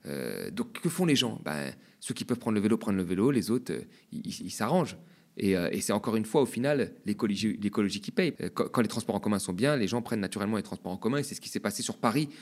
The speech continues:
où le taux d'utilisa-, taux d'utilisation de la voiture était au plus bas, euh,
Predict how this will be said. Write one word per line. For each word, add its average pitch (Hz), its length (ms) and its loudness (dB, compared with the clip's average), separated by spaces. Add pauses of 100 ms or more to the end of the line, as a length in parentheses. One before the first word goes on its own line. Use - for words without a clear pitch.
(120)
où 110 80 4
le 107 60 6
taux 120 140 4
d'utilisa-, 98 500 -2 (140)
taux 131 100 0
d'utilisation 98 420 -4
de 104 60 -2
la 92 60 0
voiture 98 340 -2
était 98 160 -2
au 95 80 0
plus - 200 -4
bas, 135 280 2 (380)
euh, 85 600 -6